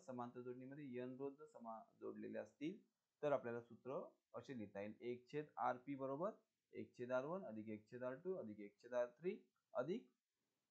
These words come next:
टिंब टिंब टिंब अधिक एक छेद आर एन. तर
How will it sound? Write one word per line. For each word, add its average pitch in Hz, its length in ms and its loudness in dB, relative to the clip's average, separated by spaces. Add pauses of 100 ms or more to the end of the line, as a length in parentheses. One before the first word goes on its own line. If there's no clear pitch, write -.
(140)
टिंब 143 180 0
टिंब 131 300 -2
टिंब 139 280 -4 (120)
अधिक 143 320 -4
एक 113 320 -4
छेद 120 180 0 (100)
आर 92 340 0
एन. 135 120 4 (960)
तर 156 240 8